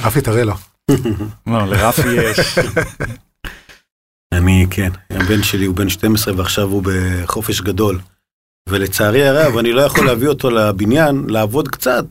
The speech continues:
Speaker 3: כמה שעות ביום, כמו שאני עשיתי כשהייתי בגילו, כי היום כבר, מבחינת החוק, אסור לנו, אה, להכניס לבניין, אה,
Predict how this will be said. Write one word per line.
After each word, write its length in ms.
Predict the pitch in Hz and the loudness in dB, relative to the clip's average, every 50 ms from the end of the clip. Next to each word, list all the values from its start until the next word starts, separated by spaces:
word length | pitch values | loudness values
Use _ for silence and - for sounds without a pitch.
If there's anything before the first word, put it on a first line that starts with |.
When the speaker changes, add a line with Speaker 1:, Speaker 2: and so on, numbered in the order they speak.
| - | -4
Speaker 3:
כמה 220 | - 190 190 190 165 | -2 -2 -2 0 -2
שעות 260 | - 175 165 156 139 | 0 -2 0 0 2
ביום, 320 | 139 139 156 160 143 120 - - - _ _ _ | 2 4 4 4 2 0 -4 -8 -18 _ _ _
כמו 120 | 143 156 | 0 0
שאני 260 | 113 - 151 139 156 156 | 2 4 2 4 4 2
עשיתי 260 | 147 - 139 123 117 | 2 0 -2 -4 -4
כשהייתי 300 | - - 123 107 95 110 | -2 -2 -2 -2 0 -2
בגילו, 340 | 104 107 104 113 127 127 127 | -2 0 0 0 0 0 0
כי 80 | - | 0
היום 200 | 113 117 135 135 | 2 2 2 0
כבר, 220 | - - 120 110 104 107 - _ _ _ | 0 0 -2 -2 -2 -8 -14 _ _ _
מבחינת 320 | 95 - - 107 113 110 113 | -6 -2 0 0 0 0 -2
החוק, 300 | 110 - - 151 127 113 | -4 0 -2 -2 0 -2
אסור 220 | 107 - 135 131 | -4 -2 0 0
לנו, 340 | 120 120 113 113 110 110 107 110 107 - _ _ _ _ - | 0 2 2 2 0 0 -2 -4 -8 -16 _ _ _ _ -4
אה, 180 | 101 101 101 | -2 0 0
להכניס 400 | 98 98 98 95 - 117 113 - | 0 0 0 0 -2 -2 -2 -2
לבניין, 480 | - 101 107 104 107 110 107 107 107 107 | -4 -2 0 0 2 2 2 2 2 2
אה, 460 | 107 101 98 98 98 98 95 95 95 | 2 0 -2 -2 -2 -2 -4 -4 -6